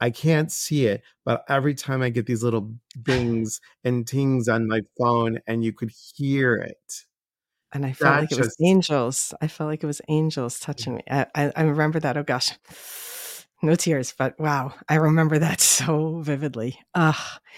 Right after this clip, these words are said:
Speaker 2: 'Cause, because it was, it, when you wear the AirPods and sometimes the alerts, they go bing, bing. And I was like, I f-, and I was kind of in a dozy state, resting after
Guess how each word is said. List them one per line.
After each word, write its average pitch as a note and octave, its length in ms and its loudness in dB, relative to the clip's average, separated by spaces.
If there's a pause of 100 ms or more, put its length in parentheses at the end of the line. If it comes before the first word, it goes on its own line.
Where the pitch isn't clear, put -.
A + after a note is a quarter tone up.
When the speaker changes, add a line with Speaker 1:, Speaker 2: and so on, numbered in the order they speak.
(400)
Speaker 2:
'Cause, G3 140 0
because G#3 220 2
it F#3 60 -2
was, G#3 160 2
it, E3+ 100 -2 (300)
when F#3 260 0
you F3 100 -2
wear E3 320 0
the F3+ 160 -6
AirPods F#3 540 -8 (100)
and D3+ 260 -4 (140)
sometimes E3 380 -6
the D3+ 80 -4
alerts, C#3 420 -4
they D3+ 100 -4
go D3 200 -4 (100)
bing, D#4 500 -4
bing. D4+ 300 -2
And F3+ 100 0
I E3+ 40 0
was E3+ 160 -6
like, F3+ 240 -6 (100)
I E3+ 40 -6
f-, - 220 -10
and E3+ 100 2
I D3+ 80 4
was D3+ 140 0
kind G#3+ 200 0
of G3 80 0
in E3 80 2
a D3 60 0
dozy D#3 360 0
state, D#3 400 0
resting D3 360 2
after C3 360 0